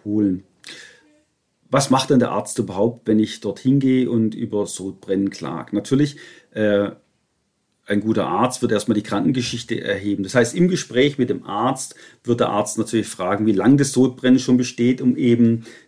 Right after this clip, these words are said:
die besagten... Äh, die besagte Stärke des Sodbrennens einzuschränken. Habe ich's gelegentlich, habe ich's dauerhaft? Er will wissen, wie häufig tritt es eben auf und ob es sich beispielsweise im Liegen verstärkt. Ja,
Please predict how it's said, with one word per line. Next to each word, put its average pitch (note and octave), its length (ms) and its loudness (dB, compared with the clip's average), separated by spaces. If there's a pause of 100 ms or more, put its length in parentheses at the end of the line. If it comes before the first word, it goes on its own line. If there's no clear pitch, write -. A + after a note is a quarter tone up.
die A#2+ 100 2
besagten... A2+ 840 2
Äh, G#2+ 500 2 (680)
die A#2+ 280 -6 (120)
besagte - 320 -4
Stärke B2 500 2
des A#2+ 160 -2
Sodbrennens B2 460 2
einzuschränken. A2+ 1000 -2
Habe G#2 240 -2
ich's - 140 -8
gelegentlich, A2 580 -2
habe F2+ 120 -8
ich's - 140 -12
dauerhaft? B2 540 0 (1080)
Er B2 120 2
will B2+ 120 6
wissen, B2 200 2
wie A#2 80 4
häufig B2+ 360 2
tritt A#2+ 200 -2
es A#2 100 -6
eben G2+ 260 -6
auf D3 360 2 (380)
und C#3 320 4
ob C3+ 180 0
es B2+ 140 -2
sich A#2+ 180 -2
beispielsweise - 720 -4
im C3+ 120 -2
Liegen A#2+ 360 0
verstärkt. - 720 -8 (100)
Ja, - 240 -8